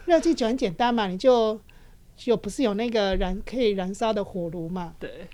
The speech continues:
Speaker 1: 加热空气，可是轨不可能有，没有这样的东西啊。<laughs> 对，还是像鸟类或是像飞机利用气流嘛。可是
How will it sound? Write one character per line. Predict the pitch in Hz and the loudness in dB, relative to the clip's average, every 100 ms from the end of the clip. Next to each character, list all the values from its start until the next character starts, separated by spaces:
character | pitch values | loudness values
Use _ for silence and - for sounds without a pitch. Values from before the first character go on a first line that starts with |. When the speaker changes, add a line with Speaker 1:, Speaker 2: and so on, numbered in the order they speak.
| - - - - | -20 -20 -18 -2
Speaker 1:
加 | 240 233 | 2 4
热 | 240 | 2
空 | - 208 | 2 -6
气， | 214 220 | -4 -6
可 | 220 | -4
是 | 311 | -4
轨 | 247 233 208 | 0 2 2
不 | - | -2
可 | 240 - 220 | -8 -4 -4
能 | 190 175 175 180 196 | -2 -6 -6 -4 -4
有， | 214 196 - | -4 -6 -6
没 | 220 | -2
有 | 254 | 0
这 | 208 | 2
样 | 254 196 | 0 0
的 | |
东 | 196 196 | -4 -6
西 | 180 - 190 | -6 -4 -4
啊。 | 190 - - | -4 -8 -20
<laughs> | - - - | -20 -20 -2
对， | 311 226 175 - - - | 2 2 2 -10 -18 -14
还 | - 240 | -6 -4
是 | - 320 | -2 -2
像 | - 320 269 220 202 - - | 0 0 2 0 -4 -12 -6
鸟 | 226 202 175 | -2 0 0
类 | 190 277 247 | 2 4 4
或 | 233 277 | 2 -2
是 | 262 | -2
像 | 240 269 233 | -2 0 0
飞 | 220 254 247 | 0 -2 -2
机 | 226 247 247 | -2 -4 -2
利 | 254 262 | -2 -2
用 | 240 | -2
气 | 226 - - 294 220 | -4 -8 -4 -2 0
流 | 196 170 170 160 | -2 -4 -4 -6
嘛。 | 196 190 190 - - - - | -6 -6 -10 -20 -20 -20 -8
可 | 214 | -6
是 | 233 | -2